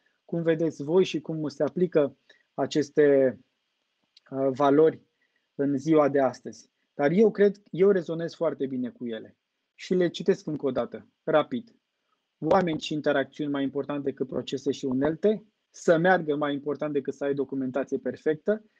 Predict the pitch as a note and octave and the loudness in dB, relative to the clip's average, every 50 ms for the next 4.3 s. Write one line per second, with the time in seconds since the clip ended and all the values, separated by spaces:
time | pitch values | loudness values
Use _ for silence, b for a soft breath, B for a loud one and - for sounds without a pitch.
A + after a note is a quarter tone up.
0 | _ _ - - - F3 E3 E3 D#3 D#3 - G3+ A#3 G#3+ - G3+ E3 - E3 E3+ | _ _ -8 0 2 4 4 4 2 2 4 4 4 4 2 -2 -4 -2 -2 -2
1 | E3 D#3+ - - C#3+ D3 D3 D3 D3 D3 C#3+ C3+ C#3 C#3+ C#3 D#3 E3 E3 D#3 D3+ | -2 -2 -2 -4 -4 -4 -2 -2 -2 -2 -4 -2 -2 0 0 2 0 0 0 0
2 | C#3+ C#3+ C3+ C#3+ D3 C3+ - - - C#3 C3 - _ _ _ _ _ _ _ - | 0 0 0 -2 -4 -8 -8 -4 -4 -4 -4 -4 _ _ _ _ _ _ _ -2
3 | C#3+ C#3+ D3+ D3+ D3 D3+ D3 C3+ - C#3+ C3+ C3 C#3+ C#3+ C#3 - - C#3 C3 - | 0 0 0 -2 -4 -4 -6 -4 -4 -4 -2 -2 -2 -2 -2 -2 -4 -6 -6 -4
4 | - F#3 G3+ G3+ - _ | -2 -2 -2 -2 -2 _